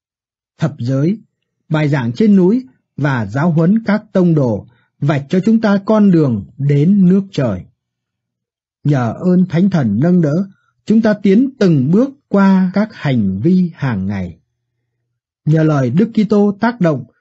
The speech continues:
chúng ta dần dần sinh hoa kết quả trong hội thánh để tôn vinh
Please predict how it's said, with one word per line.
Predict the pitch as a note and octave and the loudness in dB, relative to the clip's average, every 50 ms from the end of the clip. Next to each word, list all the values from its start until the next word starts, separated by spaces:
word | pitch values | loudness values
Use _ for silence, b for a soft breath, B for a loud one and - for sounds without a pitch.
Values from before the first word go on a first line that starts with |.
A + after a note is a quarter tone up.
| _ _ _ _ | _ _ _ _
chúng | - - A3+ A3 | -2 0 0 2
ta | A3+ G#3+ G3+ | 2 0 0
dần | D#3+ C#3+ E3 E3 D#3+ D3 C#3 C3 | 0 0 2 2 2 2 0 0
dần | D3 D3+ C#3+ C3 A2+ G#2 G#2 | 0 0 0 0 -2 -2 -6
sinh | - - - A3+ A3+ A3+ | -4 -2 2 2 4 4
hoa | G#3 G3+ G#3+ G#3 G3+ G3 G3 | 4 4 2 2 0 -2 -2
kết | - - C4 C4 - | -4 -6 -6 -4 -4
quả | F3 C#3 A2 F2+ - - - _ _ _ _ _ _ | -4 -2 -2 -4 -8 -12 -16 _ _ _ _ _ _
trong | - - F#3 F#3 F#3 E3 C#3+ | -2 0 2 2 2 0 0
hội | - D#3+ C#3 A2+ A2 | -4 -4 -4 -6 -8
thánh | - C3 C3 C3+ E3 G#3 - - - | -6 -4 -2 -2 -2 -2 -4 -6 -4
để | C#3+ C#3+ C3+ A#2 - - - _ _ | -4 -2 -2 -2 -4 -8 -12 _ _
tôn | - E3+ E3+ E3+ E3 D#3 C#3+ | -2 0 2 2 0 0 0
vinh | F3+ F3 E3+ E3 | 0 0 0 0